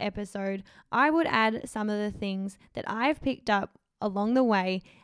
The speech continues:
as a midwife of the things to not do to support someone.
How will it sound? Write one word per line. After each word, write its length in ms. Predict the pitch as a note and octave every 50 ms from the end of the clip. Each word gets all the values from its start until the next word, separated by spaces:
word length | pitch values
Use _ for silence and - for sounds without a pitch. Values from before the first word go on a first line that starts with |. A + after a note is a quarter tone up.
| _ _ -
as 140 | C4 D4+ D4
a 80 | D#4
midwife 640 | D4 B3+ A3+ A3 G3+ G3 G3+ G3 G3 F#3+ G3 G3 - - -
of 140 | G#3+ G3 G3
the 120 | G3+ G3+
things 440 | - - A3 G#3+ G#3 G#3+ - - -
to 160 | - - G#3+
not 400 | - G3 G#3+ B3 - - - -
do 320 | - G#3+ G3+ G3 F#3+ G#3
to 160 | G#3 - G#3+ F#3
support 480 | - G#3 F#3 - G3 F3+ - - -
someone. 480 | - - - - - - - - G3